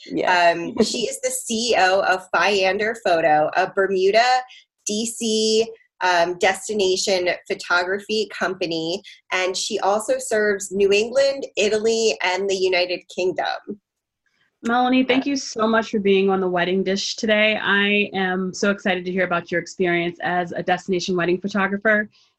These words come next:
Speaker 3: especially since we've all been locked down for five
Speaker 1: <laughs>
Speaker 3: months. So you can tell us
Speaker 1: Yeah.
Speaker 3: about all the beautiful places that we can't visit right now.
Speaker 1: Yeah. Well, thank you both so much for inviting me to be on your podcast. I'm really excited to be here.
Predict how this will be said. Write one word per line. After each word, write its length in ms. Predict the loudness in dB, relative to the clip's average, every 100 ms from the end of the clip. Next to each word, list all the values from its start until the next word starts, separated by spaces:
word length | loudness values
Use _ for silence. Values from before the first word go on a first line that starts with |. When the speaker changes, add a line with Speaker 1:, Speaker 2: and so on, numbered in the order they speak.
| _ -4
Speaker 3:
especially 580 | 0 0 2 2 0 2
since 280 | 2 2 2
we've 160 | 2
all 140 | 4 2
been 220 | 0 0
locked 300 | 0 -2 -2
down 360 | 0 2 0 -2
for 540 | -2 2 4 2 0 0
five 360 | 2 2 0 0
Speaker 1:
<laughs> 60 |
Speaker 3:
months. 180 | 0 2
So 100 | 0
you 120 | -2
can 300 | -4 -10 -2
tell 100 | 2
us 100 | 2
Speaker 1:
Yeah. 20 | 0
Speaker 3:
about 140 | -6 -8
all 80 | -10
the 60 | -6
beautiful 400 | 0 0 0 -2
places 420 | -2 0 -2 -2
that 140 | -4
we 80 | -4
can't 260 | -4 -4 -4
visit 260 | -6 -6
right 180 | -6 -6
now. 280 | -8 -10 -12 _ _
Speaker 1:
Yeah. 580 | -2 2 4 4 4 2 -2 -4
Well, 160 | -4 -4 _
thank 120 | -18 -2 0
you 60 |
both 300 | 4 4 2
so 180 | 2 0
much 240 | 2 0
for 160 | -2 -2
inviting 340 | 0 0 2
me 140 | 0 0
to 80 | -2
be 160 | -2
on 120 | -2
your 140 | -2 -4
podcast. 720 | -4 0 0 -2 -6 -6 -6
I'm 80 | -4
really 260 | 0 0
excited 460 | 0 -4 -4 -2 -4
to 80 | -8
be 260 | -2 0
here. 500 | 0 0 0 -2 -4